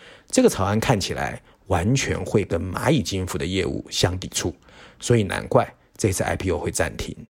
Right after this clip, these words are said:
不过不管怎么样，很多人都认为蚂蚁集团其实更像金融公司，而不是科技公司。无论如何，鉴于蚂蚁的过往记录，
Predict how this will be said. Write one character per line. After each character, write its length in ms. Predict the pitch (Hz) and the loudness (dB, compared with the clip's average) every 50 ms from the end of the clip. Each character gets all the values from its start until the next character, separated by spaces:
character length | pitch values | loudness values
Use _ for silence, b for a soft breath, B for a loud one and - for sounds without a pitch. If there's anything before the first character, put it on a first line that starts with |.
| _ _ _ _ b b b b b b - | _ _ _ _ b b b b b b 2
不 80 | 131 | 4
过 260 | 147 170 208 175 - - - | 6 8 6 6 6 2 2
不 80 | - | 2
管 220 | 156 131 98 95 107 | 4 4 4 4 2
怎 120 | - - - | -2 -4 -6
么 80 | - | -6
样， 220 | - 87 95 95 - - _ _ _ _ _ _ _ _ _ _ | -2 0 0 0 0 -4 _ _ _ _ _ _ _ _ _ _
很 200 | - - 107 101 | 0 2 4 8
多 120 | 147 185 | 8 8
人 80 | 175 131 | 8 8
都 140 | 123 120 123 | 6 6 6
认 180 | 117 95 69 | 6 4 4
为 280 | 57 50 50 50 - - - - | 0 -4 -4 -6 -8 -12 -6 0
蚂 160 | - 95 110 | 4 4 6
蚁 120 | 151 151 95 | 6 4 2
集 180 | - - 76 | 0 -2 -6
团 280 | 67 - - 69 57 - - - | -4 -4 -4 -4 -6 -6 -10 -6
其 180 | - - 98 | -2 -2 0
实 160 | 90 - 87 - | 0 0 0 2
更 160 | - - 147 95 80 | 4 4 4 4 2
像 220 | - - 87 80 | -2 -2 -4 -4
金 180 | - - 92 87 | -2 -4 -4 -2
融 160 | 87 - - | -4 -4 -4
公 180 | - 67 57 - | -6 -6 -2 0
司， 200 | - - - - - - | 0 0 0 -2 -4 -2
而 80 | 92 87 | -2 0
不 100 | - - | 0 0
是 100 | - - | -2 -2
科 160 | - - 85 | -2 -4 -4
技 120 | - - | -4 -4
公 140 | - 57 50 - | -6 -6 -4 0
司。 200 | - - - - - - b b b b b b b b b b b b | 0 0 0 0 -4 -14 b b b b b b b b b b b b
无 140 | 123 120 | 6 8
论 140 | 160 208 180 | 8 8 6
如 180 | 113 92 90 87 | 4 2 0 -2
何， 320 | - - - - - - - - B B B - | -2 -4 -6 -6 -8 -12 -14 -18 B B B 2
鉴 200 | - - 151 127 | 4 6 6 6
于 140 | 110 104 101 | 6 4 4
蚂 240 | 101 95 104 117 | 4 4 4 2
蚁 80 | 117 95 | 2 0
的 80 | - - | -2 -2
过 160 | - 101 82 | 0 2 2
往 140 | - - - | 0 0 -4
记 160 | - 87 71 | -6 -6 -4
录， 200 | 62 69 - | -4 -6 -8